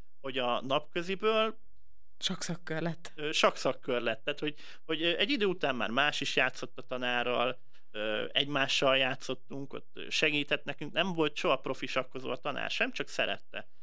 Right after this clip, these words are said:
Speaker 2: Tök
Speaker 1: És,
Speaker 2: menő.
Speaker 1: ö, vele olyan jó barátságban vagyunk, hogy, hogy ha, ha mai napig találkozunk, akkor megállunk és, és beszélgetünk.
Speaker 2: De jó.
Speaker 1: „Szervusz, hogy vagy?”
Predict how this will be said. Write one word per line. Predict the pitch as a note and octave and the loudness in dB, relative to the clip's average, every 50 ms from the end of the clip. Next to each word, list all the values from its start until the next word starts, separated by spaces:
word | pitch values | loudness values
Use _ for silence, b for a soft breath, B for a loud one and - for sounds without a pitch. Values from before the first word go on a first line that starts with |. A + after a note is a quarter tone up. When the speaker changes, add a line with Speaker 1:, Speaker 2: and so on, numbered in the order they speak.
| b b b | b b b
Speaker 2:
Tök | - - E3 - | -6 -6 -6 -4
Speaker 1:
És, | C#3+ D3 D3+ D#3+ - | -4 -4 -2 0 0
Speaker 2:
menő. | - E3+ E3+ E3+ E3+ E3+ E3 - - | 2 2 4 4 4 4 2 0 -2
Speaker 1:
ö, | D3+ | 4
vele | D3+ F3 F3 F#3 A3 | 4 6 6 6 6
olyan | B3 D#3+ C#3+ | 6 6 6
jó | C#3 C#3+ C#3+ | 6 6 4
barátságban | C3 C3 B2 A#2+ B2 - - - A#2+ A#2+ B2+ B2+ A#2 B2 | 6 4 4 4 2 0 0 -2 -2 0 0 -2 0 2
vagyunk, | D3 F3 F#3 G3+ G3 G3+ | 2 2 2 2 -2 0
hogy, | - - F3 E3 F3 - | 0 0 0 0 -2 -4
hogy | - D#3 E3 D#3+ | -6 -4 -2 0
ha, | E3 E3 D#3 D#3 D3 | 0 2 2 0 2
ha | D3+ D#3+ | 0 0
mai | D3+ E3 E3 D#3+ D3+ B2+ | 0 2 2 2 4 4
napig | B2+ A#2 - - - - | 2 0 -2 -4 -6 -4
találkozunk, | - D#3+ E3 F3 F3+ F3 - F3 E3+ F3+ E3+ - | -2 0 0 0 0 0 -4 -4 -4 -4 -4 -6
akkor | - - - D#3 | -6 -6 -4 -4
megállunk | D3 B2 G#2+ A2+ A#2 A2+ C3 C3+ C3 - | -2 -2 0 0 0 -2 -2 -4 -6 -6
és, | C3 B2+ - - | -6 -6 -6 -6
és | - C3+ A#2 | -8 -8 -6
beszélgetünk. | G#2+ - A2+ - - - A#2 A#2 A#2 - F3+ F3+ | -6 -6 -6 -4 -4 -4 -4 -4 -4 -4 -4 -4
Speaker 2:
De | F#3+ F#3+ | -4 -4
jó. | G3 G3 | -4 -2
Speaker 1:
„Szervusz, | D3 C3+ A#2 G#2+ G#2 G#2+ - - | -2 -2 -2 -4 -6 -8 -6 -4
hogy | - F#3+ F3+ D#3 | 0 0 0 2
vagy?” | D3 D3 C3+ B2 B2 | 2 2 2 2 2